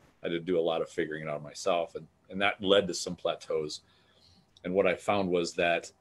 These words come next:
uh, the success rate of, of whether, of the number of fights that I won was a different metric that from,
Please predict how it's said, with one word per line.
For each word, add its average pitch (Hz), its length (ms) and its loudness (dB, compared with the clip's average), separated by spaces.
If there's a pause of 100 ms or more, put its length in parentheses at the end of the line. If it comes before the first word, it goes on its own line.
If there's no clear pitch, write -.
(680)
uh, 82 280 -4 (880)
the 95 160 0
success - 760 4
rate 95 440 4 (640)
of, 90 240 0 (220)
of 87 260 2
whether, 90 480 6
of 87 220 -4
the 95 120 2
number 95 240 2
of - 80 0
fights 101 320 4
that 87 80 0
I 87 80 2
won 85 260 -2
was 82 160 -4
a 87 60 -4
different - 420 -2
metric 87 400 -2 (160)
that - 160 -2 (240)
from, - 460 0